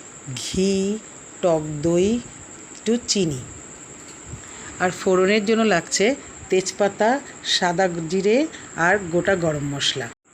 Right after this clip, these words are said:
প্রথমে পটলটাকে নুন দিয়ে মেখে রেখে দিতে হবে কিছুক্ষণ। তারপরে গ্যাস on করে সেখানে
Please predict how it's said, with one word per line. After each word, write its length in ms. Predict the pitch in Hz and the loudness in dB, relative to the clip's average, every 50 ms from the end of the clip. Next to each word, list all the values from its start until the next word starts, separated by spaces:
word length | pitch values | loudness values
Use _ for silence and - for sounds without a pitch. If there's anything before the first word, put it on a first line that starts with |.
| - - - | -20 -16 -8
প্রথমে 340 | - 175 175 - 208 220 226 - | -8 -8 -6 -2 0 0 0 2
পটলটাকে 600 | - 180 170 - 190 202 202 202 208 202 208 226 | 0 0 0 2 0 0 0 0 0 0 0 0
নুন 360 | 220 214 190 180 180 185 190 190 | 0 2 2 2 2 2 2 2
দিয়ে 160 | 208 214 208 | 2 2 2
মেখে 300 | 196 185 180 180 - 190 | 2 0 0 0 0 0
রেখে 240 | 185 175 175 196 180 | 0 0 0 -2 -2
দিতে 240 | 185 190 - 196 | -2 -2 -2 0
হবে 200 | 190 196 190 202 | 0 0 0 0
কিছুক্ষণ। 540 | 196 - 170 160 - - - - 208 214 240 247 - - - - - - | -2 -4 -6 -6 -6 -8 -6 -2 0 0 0 0 -4 -10 -18 -18 -4 -2
তারপরে 320 | 160 160 165 - 190 196 | 0 0 0 2 0 0
গ্যাস 320 | 190 170 165 160 160 - - | 2 2 0 0 0 0 -2
on 200 | 170 175 180 175 170 | 0 0 0 -2 0
করে 260 | - 180 175 196 233 269 - - - - - | 0 0 2 2 0 0 -2 -8 -16 -12 -10
সেখানে 300 | - - - 180 185 | -10 -6 -4 -4 -4